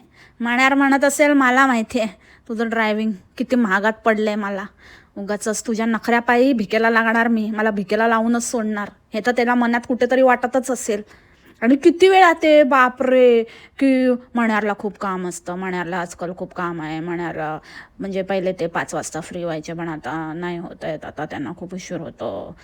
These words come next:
आणि आल्यावर पण तेच, जाताना पण तेच, इथे गेल्यावर पण तेच, "मण्यारला खूप काम आहे, मण्यारला खूप काम आहे." हं,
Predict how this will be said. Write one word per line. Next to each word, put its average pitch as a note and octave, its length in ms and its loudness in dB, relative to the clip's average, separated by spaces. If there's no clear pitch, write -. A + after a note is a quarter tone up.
आणि E3 460 -4
आल्यावर A#3+ 380 4
पण C4 200 0
तेच, A3+ 480 2
जाताना A3+ 520 -2
पण B3+ 220 -2
तेच, A3 380 0
इथे A#3+ 160 0
गेल्यावर A#3 380 2
पण C4 220 -2
तेच, A3 420 0
"मण्यारला G#3+ 460 -2
खूप A#3+ 180 -4
काम C4+ 260 2
आहे, F4+ 80 4
मण्यारला F#3+ 520 -2
खूप G3 200 -12
काम F3 280 -4
आहे." D#3+ 80 -20
हं, C4 100 2